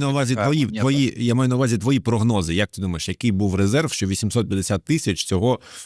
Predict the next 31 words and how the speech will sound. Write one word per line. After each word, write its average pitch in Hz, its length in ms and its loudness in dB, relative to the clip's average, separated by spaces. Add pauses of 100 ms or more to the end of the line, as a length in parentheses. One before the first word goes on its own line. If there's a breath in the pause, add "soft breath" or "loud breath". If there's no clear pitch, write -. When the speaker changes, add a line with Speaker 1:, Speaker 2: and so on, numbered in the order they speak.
(120 loud breath)
Speaker 1:
було 113 260 4
замало 120 560 2
задля 95 260 0
того, 101 280 0
щоб - 320 -2 (520 loud breath)
той, 120 140 0
хто 104 180 0
виставив, 95 520 0 (140)
е, 85 220 -4
Speaker 2:
Я, 143 220 0 (480)
я, - 300 0 (100)
е, - 320 -6
я 139 220 2
дуже 147 260 0
вражений, 156 520 0
тому 143 280 -2
що, 139 460 0 (220)
е, 110 40 -6
в 104 60 -8
Європі 131 680 2 (140)
така 123 280 -4
монета 113 680 0
в - 60 -18
Слабі, 87 520 -2 (220)
Speaker 1:
Так. 80 260 -2
Speaker 2:
не 127 160 0
пам'ятаю, 101 420 0
який 107 280 -4
грей 180 280 -2
там 98 240 -4
був, 87 240 -10